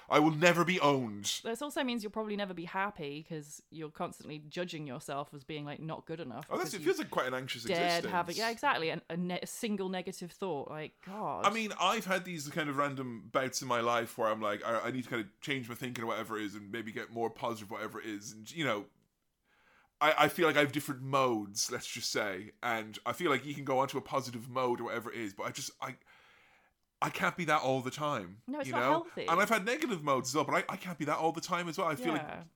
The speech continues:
Speaker 1: it's all about the balance of life or whatever it is. And I just think you're never gonna find a place quite like wrestling where, man, you turn on your phone, if you're Ryback and you got a million followers, many of them human, there's always gonna be something fucking in there that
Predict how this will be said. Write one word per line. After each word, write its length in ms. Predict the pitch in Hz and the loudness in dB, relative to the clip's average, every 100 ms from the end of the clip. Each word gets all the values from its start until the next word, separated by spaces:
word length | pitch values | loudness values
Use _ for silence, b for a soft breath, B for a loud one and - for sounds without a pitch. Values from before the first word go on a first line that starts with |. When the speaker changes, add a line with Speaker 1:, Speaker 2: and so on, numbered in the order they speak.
| - | -16
Speaker 1:
it's 260 | 156 151 | -12 0
all 160 | 190 196 | 4 6
about 200 | 180 165 | 4 0
the 60 | 156 | 4
balance 440 | 170 170 151 - | 4 4 2 -2
of 120 | 131 | -2
life 340 | 135 139 120 - | 2 2 2 -2
or 40 | |
whatever 280 | 104 113 113 | -2 -2 -2
it 60 | 113 | -2
is. 160 | 104 | 0
And 100 | 113 | -2
I 40 | 120 | -2
just 220 | - - | -2 -4
think 280 | 156 139 - b | -4 -6 -12 b
you're 240 | 143 160 | 0 2
never 300 | 160 156 175 175 | 4 4 4 2
gonna 140 | 165 | 0
find 240 | - 160 | 0 0
a 40 | 151 | 0
place 340 | 160 147 135 | 0 0 0
quite 320 | - - 151 | -2 2 2
like 200 | 139 139 | 2 0
wrestling 500 | 127 139 - 131 113 | 0 -2 -2 -6 -6
where, 320 | 107 117 107 104 B B - 110 117 | 2 4 4 0 B B -20 -18 -2
man, 320 | 143 175 175 | 2 2 2
you 120 | 170 | -2
turn 220 | 190 190 | 0 2
on 120 | 185 | 2
your 140 | 175 160 | 2 2
phone, 260 | - 170 | 4 2
if 100 | 143 | 2
you're 120 | 156 143 | 0 4
Ryback 380 | 143 151 139 | 6 6 4
and 80 | 131 | 2
you 60 | 127 | 2
got 180 | 135 127 | 2 2
a 40 | |
million 240 | 151 175 | 4 4
followers, 600 | 139 160 151 123 110 110 | 2 4 4 4 2 -2
many 300 | 110 139 226 | 0 2 2
of 100 | 220 | 0
them 140 | 143 127 | -2 -2
human, 440 | 131 190 113 98 - b b b - | -2 -2 -2 -4 -10 b b b 2
there's 140 | 165 | 6
always 340 | 208 233 285 208 | 8 10 8 6
gonna 120 | 196 | 2
be 80 | 180 | 0
something 360 | - 175 147 139 | 0 0 -2 -6
fucking 460 | 151 143 143 127 120 | -4 0 0 0 0
in 180 | 147 | 0
there 180 | 139 139 | 2 2
that 180 | 127 117 | 2 -2